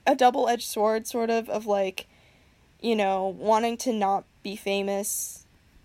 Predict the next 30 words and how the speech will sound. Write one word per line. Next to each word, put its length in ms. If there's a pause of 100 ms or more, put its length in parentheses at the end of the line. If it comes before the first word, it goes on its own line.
for 140
some 260
reasons, 520
and 100
also, 360
like, 340
the 100
fear 800
of, 120
like, 240
being 220
replaced 520
and 100
everything, 600
and, 120
like, 360 (580)
you 120
know, 120
she 160
talked 240
a 40
lot 260
about 320
how 480
she 140
has 140
to 80
constantly 720
reinvent 580
herself, 720